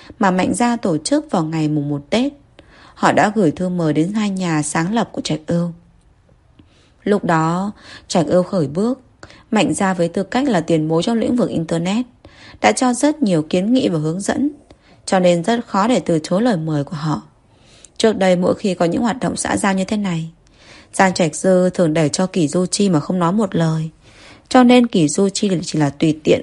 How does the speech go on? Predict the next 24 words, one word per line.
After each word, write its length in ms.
gọi 120
một 160
chút, 240
chứ 240
không 220
bất 220
kỳ 160
mong 220
đợi 180
gì 120
từ 140
anh 260
cả. 280
Không 220
nghĩ 200
rằng 420
vậy 160
mà 160
Giang 220
Trạch 180
Dư 160
lại 120
muốn 240
đi, 380